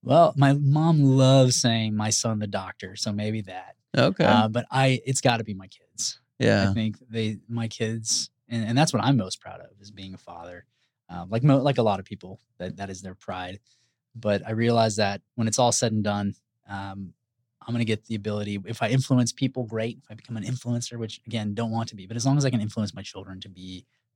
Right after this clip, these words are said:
Speaker 1: better than me
Speaker 2: Uh-huh.
Speaker 1: and, um, and have a better opportunity than me, and I've had a great opportunity, so I hope that I can provide them a great opportunity for success.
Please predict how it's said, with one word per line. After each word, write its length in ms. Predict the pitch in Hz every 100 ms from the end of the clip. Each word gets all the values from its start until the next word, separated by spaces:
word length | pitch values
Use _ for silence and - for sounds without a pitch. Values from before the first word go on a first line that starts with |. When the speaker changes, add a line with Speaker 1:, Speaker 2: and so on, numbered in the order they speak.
| -
Speaker 1:
better 320 | 110 123 135 127
than 140 | 127
me 260 | 131 180 - _ -
Speaker 2:
Uh-huh. 240 | 113 113
Speaker 1:
and, 420 | 104 104 101 101
um, 460 | 104 101 101 98 101 -
and 80 | 110
have 120 | 110
a 60 | 98
better 280 | 104 104
opportunity 500 | 98 113 - 117 135
than 160 | 143 151
me, 180 | 160 156
and 100 | 110
I've 100 | 104
had 220 | 104 95
a 120 | - 101
great 360 | 104 104 113
opportunity, 500 | 98 - - 92 92 -
so 160 | -
I 80 | 107
hope 200 | 101 101 -
that 120 | 98
I 60 |
can 140 | 95 98
provide 300 | 104 98 95
them 120 | 92
a 60 | 98
great 300 | - 95 92
opportunity 440 | 87 - 92 90
for 140 | 85 -
success. 600 | 92 - - 92 -